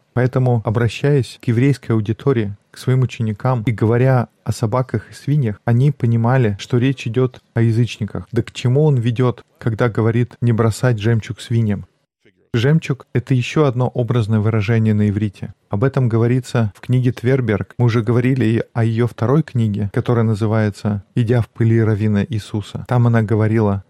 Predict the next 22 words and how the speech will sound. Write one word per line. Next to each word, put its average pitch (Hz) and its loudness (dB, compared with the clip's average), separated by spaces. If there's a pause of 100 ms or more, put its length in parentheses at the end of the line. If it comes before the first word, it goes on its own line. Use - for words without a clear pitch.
о 120 -2
чистом 107 -2
оке. 101 -2
И 120 -2
в 110 -2
её 123 0
первой 156 0
книге, 101 -2
которая 117 0
называется 110 0
«Сидя 117 0
у 120 -2
ног 117 0
раввина 107 0
Иисуса», - -6 (140)
она 120 2
рассказывала 123 0
об 107 -2
этой 123 0
картине 120 -2 (160)
нанизывания 117 2
жемчуга. 107 -4